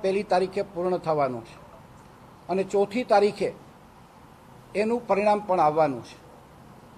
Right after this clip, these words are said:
ત્યારે રાજકોટ ભારતીય જનતા પાર્ટીએ આ પરિણામ આવ્યા પછી કોઈ પણ પ્રકારની ઉજવણી ન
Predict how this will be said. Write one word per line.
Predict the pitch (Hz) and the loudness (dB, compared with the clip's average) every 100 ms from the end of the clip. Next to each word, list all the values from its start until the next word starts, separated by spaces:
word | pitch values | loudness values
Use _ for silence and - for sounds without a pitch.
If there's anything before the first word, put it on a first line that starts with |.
| - - - - - - - - - 196 | -20 -20 -20 -20 -20 -20 -20 -20 -2 4
ત્યારે | 196 208 | 6 6
રાજકોટ | 196 208 262 277 185 | 4 4 6 6 6
ભારતીય | 180 190 214 196 | 4 2 2 0
જનતા | 190 190 196 185 | -2 2 2 4
પાર્ટીએ | 175 170 202 208 214 | 0 0 -2 -2 -2
આ | - 180 - | -2 -4 0
પરિણામ | 180 220 226 214 | 0 4 4 6
આવ્યા | 190 190 190 - | 4 4 2 0
પછી | 160 - 165 - - - - - - - - - - - - - | -4 -2 -6 -6 -16 -20 -20 -20 -20 -20 -20 -20 -20 -20 -12 8
કોઈ | 220 285 | 8 10
પણ | - 262 - | 8 6 4
પ્રકારની | 214 214 214 220 208 | 0 4 4 4 0
ઉજવણી | 196 190 202 196 | 0 0 2 0
ન | 185 | 0